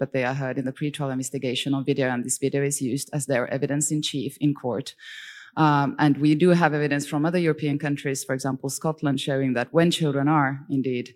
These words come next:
subject to cross-examination in court, it severely hampers their, uh, possibilities to give re-,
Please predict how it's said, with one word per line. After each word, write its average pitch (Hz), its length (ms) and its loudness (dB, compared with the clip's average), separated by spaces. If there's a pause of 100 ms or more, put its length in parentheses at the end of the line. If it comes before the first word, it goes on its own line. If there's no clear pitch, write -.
(200)
subject 131 460 -2
to 139 80 -2
cross-examination 135 880 -2
in 131 100 0
court, 127 340 0
it - 160 -12
severely 160 420 2
hampers 127 480 -2
their, 135 280 -6 (420)
uh, - 180 -6
possibilities 135 760 0
to - 120 -4
give 135 360 -2 (680)
re-, 160 100 2